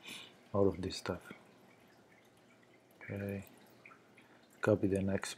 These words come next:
paragraph here, the next, uh, piece of content. Copy here. You can add another file, another picture if you want, but I'm not gonna do that.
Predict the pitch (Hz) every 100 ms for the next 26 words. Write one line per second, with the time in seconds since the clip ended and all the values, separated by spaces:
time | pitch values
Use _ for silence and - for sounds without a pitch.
0 | - 98 95 92 90 85 - - - 98
1 | 95 - - - - - - - - -
2 | - - - - - - - - - -
3 | - - - - 104 95 95 - - 104
4 | 95 98 - - - - - - - 107
5 | - 92 - 104 98 98 92 - - -
6 | - - - - - - - - - -
7 | 107 - 101 104 104 - - - - -
8 | - - - - - - - - - -
9 | - - - 139 131 107 98 95 87 -
10 | 104 95 98 92 - - - - - -
11 | 101 95 101 98 98 98 95 - - -
12 | 104 - 95 92 92 90 90 - - 95
13 | 92 95 90 92 90 90 90 92